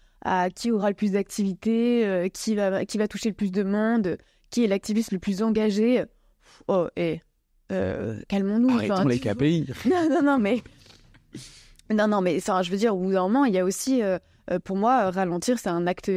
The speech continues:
Speaker 1: c'est un acte militant, en fait, de, de dire, « Ok, ben,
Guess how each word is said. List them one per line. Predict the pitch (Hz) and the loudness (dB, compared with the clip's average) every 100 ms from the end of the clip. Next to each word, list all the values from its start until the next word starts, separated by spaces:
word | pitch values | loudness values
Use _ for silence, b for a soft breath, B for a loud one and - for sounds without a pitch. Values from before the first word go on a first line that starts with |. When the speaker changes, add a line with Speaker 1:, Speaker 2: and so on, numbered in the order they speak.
| 175 170 | -2 -2
Speaker 1:
c'est | 185 | -4
un | 180 | -2
acte | 180 - | -4 -4
militant, | 185 185 208 269 208 | -2 -2 0 0 -2
en | |
fait, | 185 180 - | -4 -6 -4
de, | 180 170 170 165 165 165 | -4 -2 -4 -2 -2 -2
de | 170 | -2
dire, « | 165 220 | 0 0
Ok, | 196 240 226 - _ _ - | 0 0 -2 -4 _ _ -6
ben, | 170 165 165 | -4 -2 -2